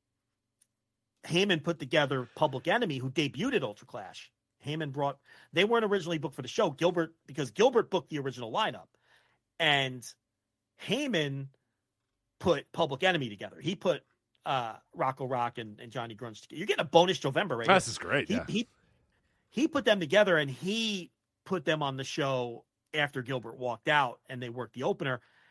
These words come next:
Speaker 1: And Heyman had booked Public Enemy versus the Headhunters for the T V tapings the next day, and the Headhunters no-showed. So that match never happened. But the thing about the wing wrestlers is they didn't get paid for any of those shows,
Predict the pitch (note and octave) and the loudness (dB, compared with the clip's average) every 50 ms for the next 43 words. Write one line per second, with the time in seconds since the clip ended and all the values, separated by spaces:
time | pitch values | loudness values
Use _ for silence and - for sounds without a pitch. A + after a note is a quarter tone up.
0 | _ _ _ _ _ _ _ _ _ F3+ D#3+ D3 C#3 C3+ C3 C3+ - _ _ - | _ _ _ _ _ _ _ _ _ 4 4 4 4 2 -2 -10 -14 _ _ -12
1 | - D#3 F#3 F#3+ G#3+ G3+ F3+ D#3+ C#3+ D#3 D3 B2 - E3 D#3 D3 C#3 - - - | -8 -4 -4 -2 -2 -2 -2 -2 0 -2 -2 -2 -2 -2 -2 -2 -2 -4 -12 -20
2 | - _ - - C3 C3 E3+ C#3+ - D3+ D3 D3 C#3 C#3 C3+ C3 - - C3 A#2 | -20 _ -2 -2 0 0 0 -2 -2 -2 -2 -2 -2 -4 -4 -4 -6 -6 -6 -4
3 | C#3 E3+ E3+ D#3+ D3+ C#3 C3+ B2+ B2 A#2+ - - - - _ _ _ _ _ - | -2 -2 0 0 -2 -2 -2 -2 -4 -6 -8 -12 -16 -18 _ _ _ _ _ -6
4 | - D3 C3+ B2 A#2+ A2+ - - F3+ F#3 G3+ C#3+ - C#3 B2 B2+ C3 A#2+ A2+ A2 | -2 -2 -2 -2 -4 -8 -10 -10 -8 -8 -8 -8 -6 -6 -6 -6 -6 -8 -10 -10
5 | - - B2 A#2 A2 G#2 - - G3 G#3 F#3+ D#3+ C#3 B2+ B2+ D3+ D#3+ D3 D3 C3+ | -12 -12 -10 -10 -10 -12 -8 -2 2 2 2 2 2 0 0 0 0 0 0 -2
6 | A#2 G#2+ G#2 B2 C#3 D3 D3+ C#3+ - - E2+ D2+ - _ _ _ _ _ _ _ | -4 -6 -4 -2 0 0 0 -2 -6 -10 -14 -16 -18 _ _ _ _ _ _ _
7 | _ _ _ _ - - - D3+ C3+ B2+ B2 A2+ A2 - _ _ _ _ _ _ | _ _ _ _ -10 -4 0 0 2 2 0 -2 -4 -8 _ _ _ _ _ _
8 | _ _ _ _ _ - C3+ D3+ - - E3+ D3+ D3 C#3 - - C#3+ B2+ C3 A#2+ | _ _ _ _ _ 2 6 6 6 6 4 2 2 0 0 -2 -2 -2 0 2
9 | B2+ D3 D3+ - D#3 B2+ A2+ A#2+ - - - - E3 F3 F#3 D#3+ D3+ C#3 C#3 - | 2 2 2 2 -2 -6 -8 -8 -10 -10 -8 -6 -4 -4 -2 0 2 0 0 0
10 | B2 A2+ C3+ F#3+ B3 B3 G3+ D#3 C3 B2+ - C3+ C3 B2+ A#2+ A#2+ B2 - - - | -4 -4 -2 -2 -2 0 0 -2 -2 -2 -4 -6 -6 -6 -6 -8 -10 -12 -10 -8
11 | E3 C#3+ B2 G#2+ - - E3 G3+ C4+ C4+ B3+ F#3+ D#3+ C#3+ D#3 D3+ C#3+ - C#3+ D#3 | -6 -6 -6 -6 -6 -4 -2 -2 0 -2 -2 -4 -4 -4 -4 -6 -6 -6 -6 -6
12 | D#3 D3 C3+ - C#3+ C#3 D3+ E3+ D#3 C3+ B2+ B2 B2 - - C#3+ B2+ B2 A#2 A#2 | -4 -4 -4 -4 -2 -2 0 0 -2 -2 -2 -4 -6 -6 -6 -4 -4 -4 -4 -6
13 | A2+ - - | -10 -12 -14